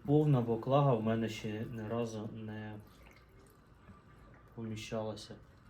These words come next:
Бачок брудний, нічого не допомагає. Мені кажуть, щоб засипати лимонну кислоту і попрацював двигун на лимонній кислоті, щоб відмити це все. Я вже такого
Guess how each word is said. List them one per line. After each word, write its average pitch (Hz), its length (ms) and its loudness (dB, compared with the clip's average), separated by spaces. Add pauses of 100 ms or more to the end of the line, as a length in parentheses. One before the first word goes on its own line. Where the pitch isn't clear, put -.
(200)
Бачок 165 440 8
брудний, 151 480 6
нічого 147 500 6
не 135 240 4 (680)
допомагає. 143 720 4 (580)
Мені 147 280 4
кажуть, 147 600 4 (400)
щоб 127 320 0
засипати 139 880 8
лимонну 131 440 6
кислоту 135 600 4
і 127 180 4
попрацював 120 760 2
двигун 117 320 0
на 117 120 2
лимонній 113 420 -2
кислоті, 110 640 -4 (540)
щоб 107 280 -4
відмити 107 540 -4 (120)
це 98 60 -12
все. - 240 -10 (680)
Я 147 300 8
вже 139 180 4
такого 131 840 6